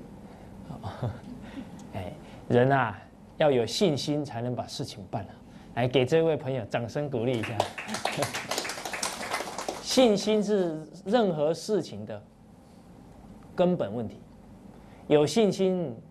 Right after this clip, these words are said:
才有力量，没有信心啥事都办不好。但是不能光有信心，<laughs> 还要有智慧。我们想一想，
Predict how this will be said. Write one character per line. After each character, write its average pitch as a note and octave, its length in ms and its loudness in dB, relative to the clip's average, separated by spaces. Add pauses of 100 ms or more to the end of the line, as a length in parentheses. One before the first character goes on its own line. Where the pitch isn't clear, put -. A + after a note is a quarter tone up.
(480)
才 - 180 -2
有 C3 120 4
力 C#3 160 4
量， A2+ 180 0 (880)
没 E3 240 6
有 F3+ 140 6
信 F#3 220 0
心 D3 360 0
啥 B2+ 260 -8
事 C#3 140 -4
都 B2+ 100 -2
办 B2 200 -6
不 G#2+ 60 -8
好。 G2+ 140 -14 (2250)
但 F3+ 160 4
是 D#3+ 260 4
不 A#3 180 4
能 D#3+ 240 2
光 F3+ 220 2
有 A#2+ 160 -2
信 C#3 280 -6
心， A#2 240 -10 (640)
<laughs> - 800 -20
还 D#3+ 140 0
要 E3+ 120 8
有 B2+ 160 2
智 E3+ 300 0
慧。 C#3+ 260 0 (2000)
我 C#3+ 80 4
们 D#3+ 140 6
想 D3+ 200 0
一 F3+ 60 4
想， C3 200 -2